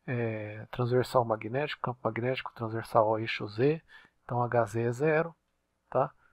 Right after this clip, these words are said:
Mas ele pode, ele vai ter campo elétrico,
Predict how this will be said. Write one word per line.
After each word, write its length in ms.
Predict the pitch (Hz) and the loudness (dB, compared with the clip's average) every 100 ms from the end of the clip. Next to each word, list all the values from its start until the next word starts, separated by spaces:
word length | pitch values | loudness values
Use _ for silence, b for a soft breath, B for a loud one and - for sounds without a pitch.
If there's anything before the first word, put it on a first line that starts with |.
| _ | _
Mas 180 | 131 120 | 2 6
ele 160 | 127 127 | 6 4
pode, 340 | - 117 110 - - | 4 0 0 -12 -4
ele 200 | 131 110 | -2 4
vai 220 | 120 135 | 6 6
ter 400 | - 117 120 - _ - | 4 0 0 -6 _ -8
campo 360 | - 113 - | -6 -6 -2
elétrico, 680 | 113 113 113 - - 113 - | 0 2 0 -2 -12 -12 -12